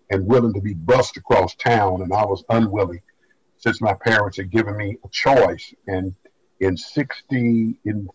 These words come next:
sixty-six, sixty-five, somewhere in there in Birmingham, we had the freedom of choice,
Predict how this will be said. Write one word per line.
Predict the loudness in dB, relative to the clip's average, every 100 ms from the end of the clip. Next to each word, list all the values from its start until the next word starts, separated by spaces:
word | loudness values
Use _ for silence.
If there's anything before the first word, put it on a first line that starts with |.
| -6
sixty-six, | -6 -6 -4 0 2 0 0 0 -2 -2 0 0 -2 -20 -20 -20 _ _ _ _ _ _ 0
sixty-five, | 0 0 2 6 6 6 4
somewhere | 2 4 4 2
in | 2
there | 0 0
in | 2
Birmingham, | 4 4 2 0 0 0
we | -2
had | -4 -4
the | -6
freedom | 0 2 4 0
of | -2
choice, | 2 4 4 0 -12